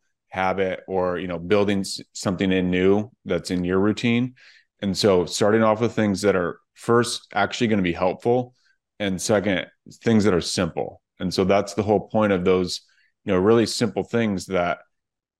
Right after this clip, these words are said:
really do end up making a big shift and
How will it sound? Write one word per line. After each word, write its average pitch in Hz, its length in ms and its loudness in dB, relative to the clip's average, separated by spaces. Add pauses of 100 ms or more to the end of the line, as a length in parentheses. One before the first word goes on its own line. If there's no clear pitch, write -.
really 107 360 2
do 104 340 2
end 98 220 -4
up 92 100 0
making 95 280 -4
a 80 40 -10
big 92 320 -2
shift - 640 -4 (380)
and 90 440 -4